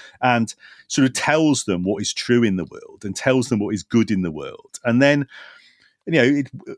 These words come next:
you know, uh, from the kind of late nineteenth century through to the experience of the aftermath of the First World War and the sort of crisis of imperialism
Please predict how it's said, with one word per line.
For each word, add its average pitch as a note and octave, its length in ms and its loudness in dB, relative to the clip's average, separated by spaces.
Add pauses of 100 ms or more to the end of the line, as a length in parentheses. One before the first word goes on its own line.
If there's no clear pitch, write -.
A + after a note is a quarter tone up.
you G2+ 180 -4
know, A#2+ 180 -6
uh, B2 100 2
from C#3 360 -2
the D3 80 -4
kind C3+ 140 0
of A2+ 80 2
late C#3+ 260 2
nineteenth C3 320 0
century F2 600 -8
through B2+ 380 2
to C3 100 -8
the A#2 80 -2
experience G#2+ 560 -2
of G2+ 60 -8
the G2 100 0
aftermath F#2+ 420 -6
of G2 80 -10
the F#2+ 80 -14
First G2 320 -2
World F#2 340 -2
War F2+ 600 0
and E2 340 -12
the D2+ 300 -16 (420)
sort - 180 -10
of - 40 -20
crisis A#2 520 -2
of G#2 80 -10
imperialism F2+ 1200 -8